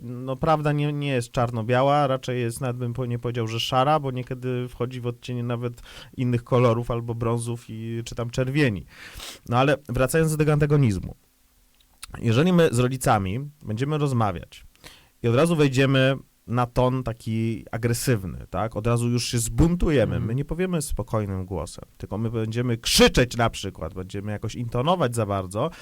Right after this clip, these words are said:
Speaker 1: no to sama nasza mowa niewerbalna, która tak naprawdę stanowi,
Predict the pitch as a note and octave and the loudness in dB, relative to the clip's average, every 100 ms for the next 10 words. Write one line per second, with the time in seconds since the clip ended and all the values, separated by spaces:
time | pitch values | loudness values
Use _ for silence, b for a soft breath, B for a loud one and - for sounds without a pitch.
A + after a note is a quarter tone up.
0 | B B B B2 C3+ - F#3 F3+ D#3 - | B B B -6 -2 0 2 2 2 0
1 | C3+ E3 D#3+ D#3 C#3 C#3 C3+ A2+ G#2 G2 | 2 2 2 2 2 2 4 4 4 2
2 | G#2 C3+ - A2+ A#2+ A#2+ B2 B2+ A#2 B2+ | -2 -4 -8 -10 -8 -2 -2 -2 -6 -6
3 | C3 B2 A#2+ A#2 | -4 -4 -4 -4